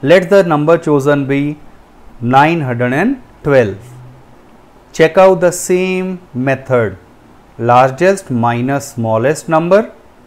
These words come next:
With a newly number formed, repeat the same procedure, and you have four hundred and ninety-five.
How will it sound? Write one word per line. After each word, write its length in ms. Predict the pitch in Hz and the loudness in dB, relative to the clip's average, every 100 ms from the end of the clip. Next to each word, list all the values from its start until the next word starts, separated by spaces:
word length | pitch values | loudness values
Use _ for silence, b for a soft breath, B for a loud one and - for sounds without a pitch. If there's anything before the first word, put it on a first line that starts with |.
| _ _ _ _ _ - 110 | _ _ _ _ _ -20 -6
With 200 | 120 127 | -2 0
a 80 | |
newly 340 | 120 123 135 180 | 0 0 2 2
number 360 | 175 175 185 | 2 2 2
formed, 600 | 185 - 180 185 196 196 - - | 0 -2 -2 0 -2 -6 -12 -16
repeat 500 | 113 120 120 143 165 | -8 -6 -2 -2 0
the 140 | 151 156 | 0 0
same 340 | - 170 175 | -2 -2 -2
procedure, 800 | 170 165 170 175 170 202 208 208 - - _ _ _ _ _ _ _ _ _ - - _ _ _ - _ _ - - _ - - _ _ - - - - | -4 -4 -4 -2 2 4 2 -4 -20 -20 _ _ _ _ _ _ _ _ _ -20 -20 _ _ _ -20 _ _ -20 -20 _ -20 -20 _ _ -20 -20 -12 -2
and 680 | 156 165 170 175 180 180 175 _ _ _ _ _ _ _ _ - | 2 4 4 0 -2 -8 -14 _ _ _ _ _ _ _ _ -8
you 180 | 120 135 | 0 0
have 480 | 127 139 143 151 | 4 6 4 2
four 320 | - 147 147 139 | 0 2 4 2
hundred 260 | 127 123 | 0 0
and 140 | 135 151 | 0 0
ninety-five. 1400 | 120 110 165 247 262 - - - 135 110 95 87 - | -2 -2 0 -2 -4 -18 -6 2 2 2 -6 -12 -20